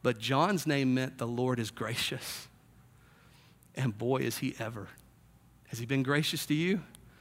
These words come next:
Absolutely. So may we as a people live gracious lives, preaching that grace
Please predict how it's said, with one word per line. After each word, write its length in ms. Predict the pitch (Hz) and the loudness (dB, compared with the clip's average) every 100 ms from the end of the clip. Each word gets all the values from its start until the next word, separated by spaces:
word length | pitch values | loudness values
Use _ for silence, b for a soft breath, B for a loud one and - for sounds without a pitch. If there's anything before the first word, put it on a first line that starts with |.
| B B B B B - - - - - - - | B B B B B -20 -20 -20 -20 -20 -18 -8
Absolutely. 640 | 131 - 123 123 - 110 104 - - - b b b b b b | -8 -6 -6 -6 -6 -8 -12 -18 -20 -20 b b b b b b
So 160 | - - | -10 -2
may 160 | 127 117 | 0 2
we 380 | 131 160 151 - - | 4 2 0 -6 -8
as 100 | 139 | -4
a 60 | 143 | -4
people 460 | 139 120 - 113 - - - B B B B B B - | -2 -4 -6 -12 -14 -20 -20 B B B B B B -4
live 220 | 127 123 | -4 0
gracious 500 | 135 147 - 151 - | 2 4 2 -4 -2
lives, 540 | 120 117 123 - - - - - - b b b b b b - | 0 0 -2 -8 -14 -16 -20 -20 -20 b b b b b b -4
preaching 400 | 151 156 156 147 | 2 4 6 6
that 200 | 135 - | 4 0
grace 580 | 120 110 107 - - | -4 -4 -4 -10 -12